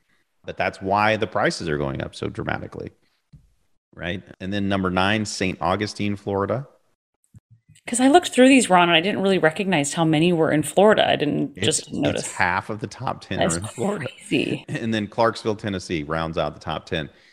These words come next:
Speaker 1: I mean, guys, crazy.
Speaker 2: Yeah.
Speaker 1: The, the, the stark contrast between the, the two areas of the country.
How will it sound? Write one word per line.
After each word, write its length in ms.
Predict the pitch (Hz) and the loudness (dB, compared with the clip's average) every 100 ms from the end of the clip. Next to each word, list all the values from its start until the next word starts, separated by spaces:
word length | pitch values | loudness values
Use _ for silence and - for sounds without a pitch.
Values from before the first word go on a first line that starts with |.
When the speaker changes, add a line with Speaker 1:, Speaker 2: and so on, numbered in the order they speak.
| _ _ _ _ _ | _ _ _ _ _
Speaker 1:
I 80 | 110 | -6
mean, 240 | 113 90 | -4 -6
guys, 480 | 78 110 87 73 - _ _ _ - | 2 4 4 0 -10 _ _ _ -14
crazy. 520 | 110 113 110 80 - - _ _ - - | -2 0 0 -4 -12 -18 _ _ -20 -2
Speaker 2:
Yeah. 340 | 180 170 160 | 4 6 4
Speaker 1:
The, 100 | 135 - - | -2 -10 -14
the, 220 | 113 - - | -14 -14 -8
the 100 | 107 | -6
stark 640 | - - 120 123 123 - | -6 2 6 6 2 -10
contrast 640 | - 110 110 110 78 73 - | -2 0 2 0 0 -2 -6
between 420 | 76 - 92 80 | -10 -6 -4 -4
the, 60 | 71 | -6
the 300 | 71 78 73 | -8 -8 -8
two 240 | 104 90 | -12 -8
areas 360 | 85 82 80 73 | -6 -4 -6 -8
of 80 | 67 | -12
the 60 | 71 | -12
country. 380 | 71 - - | -12 -12 -18